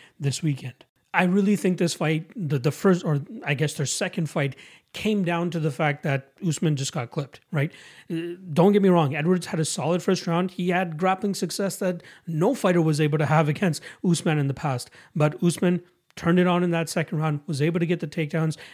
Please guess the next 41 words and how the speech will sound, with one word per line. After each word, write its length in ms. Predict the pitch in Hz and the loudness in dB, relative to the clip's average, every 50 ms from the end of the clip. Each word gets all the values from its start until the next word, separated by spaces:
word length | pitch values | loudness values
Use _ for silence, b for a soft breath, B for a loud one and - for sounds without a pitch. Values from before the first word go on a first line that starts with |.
| B - 151 | B -4 2
get 160 | 156 185 175 | 2 2 2
the 80 | - 165 | 0 -6
spots 340 | - - 180 170 165 156 | -4 -2 -2 -2 -2 -2
that 80 | - 180 | -4 -4
he 100 | 160 160 | -2 -2
needed 280 | 156 156 156 160 156 143 | -2 -2 -2 -2 -4 -4
to 140 | - 165 | -2 -4
win 280 | 147 135 151 165 170 170 | -2 0 0 2 2 2
those, 300 | 160 165 165 156 143 B B B B B _ | 2 2 0 0 -2 B B B B B _
those 300 | - 139 165 160 147 143 | -4 0 0 2 2 2
middle 320 | 147 156 165 165 175 170 160 | 4 4 4 4 4 2 0
three 240 | - 165 170 175 | 0 2 2 2
rounds, 420 | 160 160 160 156 147 147 147 139 - B B B B B | 4 2 2 2 2 0 0 -2 -4 B B B B B
and 160 | - 165 156 | -2 0 2
then 100 | 156 151 | 2 2
had 180 | 143 - 160 147 | 2 2 2 2
a 40 | 143 | 2
minor 280 | 147 156 151 156 156 | 2 2 2 0 0
slip 240 | 147 - - 143 - | -2 -2 -6 -4 -2
up 160 | 156 147 143 | -4 -4 -2
in 100 | 156 143 | -4 -2
that 160 | 151 139 135 | -2 -2 -4
fifth 240 | - - 156 131 - | -2 -4 -6 -4 -4
round, 220 | 151 131 131 135 127 B B B B | -4 -4 -2 -4 -4 B B B B
which 200 | - 180 151 135 | -2 -2 -2 0
Leon 280 | 147 147 151 143 139 135 | 0 0 0 0 0 0
Edwards 340 | 135 135 135 139 131 127 135 | -2 -2 0 -2 -2 -2 -4
was 160 | 139 131 131 | -4 -2 -2
able 160 | 139 131 123 | -2 -2 -2
to 60 | 123 | -4
capitalize 640 | 120 - 156 139 123 - 139 120 120 117 117 117 110 | -4 -2 -2 -2 -2 -4 -6 -6 -6 -6 -8 -8 -8
on. 180 | 123 113 107 107 b b b b b b b b b | -10 -12 -12 -14 b b b b b b b b b
All 220 | _ 196 208 202 196 | _ 2 4 4 2
credit 320 | - - 190 170 160 151 139 | 2 2 0 2 2 0 -2
to 120 | - 160 | -4 -6
Leon. 240 | 139 135 127 113 110 | -4 -4 -6 -8 -10
He 220 | _ - - 190 180 | _ -6 -2 -2 -2
set 280 | 160 - - 190 175 | -2 0 0 0 0
it 120 | 180 170 170 | 0 0 -2
up 140 | 170 170 | -2 -2
perfectly. 520 | - - 165 160 160 165 151 165 151 147 | 0 -2 -2 0 -2 -4 -2 0 -2 -2